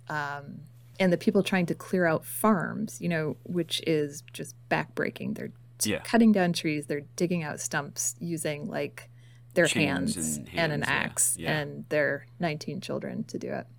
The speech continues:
Speaker 2: <laughs>
Speaker 1: Uh,
Speaker 2: Okay.
Speaker 1: some of these guys are American-born, but the majority are brand new immigrants from Germany, Belgium, Sweden, and Norway, as
Speaker 2: Yep.
Speaker 1: well as other countries.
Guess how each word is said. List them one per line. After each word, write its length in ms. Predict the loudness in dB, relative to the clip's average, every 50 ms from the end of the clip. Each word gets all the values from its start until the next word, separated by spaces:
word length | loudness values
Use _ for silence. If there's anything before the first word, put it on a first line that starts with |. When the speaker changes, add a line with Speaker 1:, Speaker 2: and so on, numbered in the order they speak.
| -20 -6 -4
Speaker 2:
<laughs> 440 | -2 -2 0 0 0 -2 -2 -2 0 0 0 0 -2 -4 -6 -8 -10 -12 -14 -14 -14 -14 -16 -18 -20 -20 -20 -20 -20 -20 -20 -20 -20 -20 -2 4 8
Speaker 1:
Uh, 160 | 10 10 10
Speaker 2:
Okay. 80 | 10 8
Speaker 1:
some 180 | 8 10 10
of 100 | 10 10
these 160 | 10 8 8
guys 240 | 10 10 10 10 10
are 100 | 8 8
American-born, 760 | 8 6 6 6 4 6 6 6 8 8 8 8 6 4 2
but 140 | 0 2 6
the 60 | 10
majority 540 | 10 10 10 10 8 8 10 10 10 8 6
are 280 | 6 6 6 6 6 4
brand 580 | 2 -4 -12 -12 -10 -2 4 8 10 12 12
new 140 | 12 10 8
immigrants 600 | 6 4 0 0 -2 -4 -4 -6 -4 -2 -2 -2
from 560 | -2 0 0 0 0 0 -2 -4 -8 -10 -10
Germany, 400 | -6 -2 0 2 2 2 2 0
Belgium, 640 | -2 -4 -2 0 2 2 2 0 -2 -6 -8 -8 -6
Sweden, 800 | -4 0 0 2 0 0 0 -2 0 0 0 0 -2 -4 -6 -8 -8
and 400 | -8 -10 -10 -12 -12 -14 -12 -8 -6
Norway, 680 | -4 -4 -4 -4 -4 -6 -8 -8 -8 -8 -8 -8 -8 -8
as 160 | -10 -6 -4
Speaker 2:
Yep. 80 | -2 -2
Speaker 1:
well 60 | -2
as 100 | -4 -4
other 180 | -6 -6 -6
countries. 720 | -8 -10 -12 -12 -10 -8 -8 -6 -6 -6 -6 -8 -8 -8